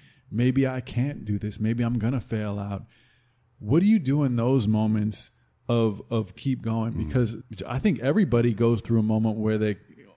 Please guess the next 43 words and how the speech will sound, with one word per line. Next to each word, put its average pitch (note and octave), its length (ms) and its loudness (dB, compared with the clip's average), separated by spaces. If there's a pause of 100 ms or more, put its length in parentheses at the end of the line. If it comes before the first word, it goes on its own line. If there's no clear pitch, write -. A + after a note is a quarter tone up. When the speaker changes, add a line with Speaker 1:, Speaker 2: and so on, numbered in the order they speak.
(340)
Speaker 1:
kinda B2 280 0
quit - 600 -2
for A2+ 140 -2
a G#2 80 0
second, - 480 -8 (380)
you A2+ 140 0
know? A#2+ 260 0 (920)
You F#3 100 -2
could B2+ 180 2
bounce B2+ 320 -2
back, D3+ 360 0
but B2+ 100 0
there A#2+ 160 2
are D3+ 160 2
those B2+ 180 4
moments B2+ 340 2
where G#2 100 -4
you're G#2 80 -6
like, G#2 160 -12
"Fuck, B2 340 -8
like, G2 240 -8 (220)
I G#2+ 80 -6
really G#2+ 300 -2
don't B2 300 -4
know." G#2 280 -8 (460)
You A2 120 -2
know, G#2 420 -2 (680)
take E3 220 0
us F#3+ 100 0
through F#3+ 180 -2
s-, F3 180 -4
some C#3 280 0
of A2 120 2
that, A#2+ 360 0
like, G#2 360 -2 (400)
those A2 280 2
make A#2 260 0
or A2 60 4
break A2 340 -2
decisions, G2 640 -2
though, G2+ 240 -4
that, G#2 320 -4
that A2 300 -2